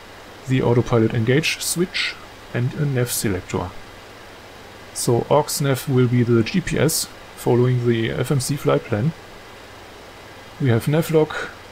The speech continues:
and these are the glide slope modes. And as we are planning to fly heading after departure, we are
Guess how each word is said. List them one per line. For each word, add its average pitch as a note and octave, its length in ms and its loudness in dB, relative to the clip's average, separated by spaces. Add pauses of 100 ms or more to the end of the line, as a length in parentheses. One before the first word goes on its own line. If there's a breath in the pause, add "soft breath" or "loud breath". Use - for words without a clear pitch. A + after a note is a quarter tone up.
and A#2+ 200 -2
these A#2+ 240 0
are A2 120 2
the A2 100 0
glide A#2+ 320 4
slope G#2 320 0
modes. G#2 420 -2 (1300)
And C#3 140 0
as C#3 240 0
we C3 100 4
are B2 80 6
planning B2+ 300 4
to A#2 140 2
fly A2 240 2
heading D3 280 2
after C#3 260 2
departure, B2+ 540 2
we A2+ 220 2
are A#2+ 160 4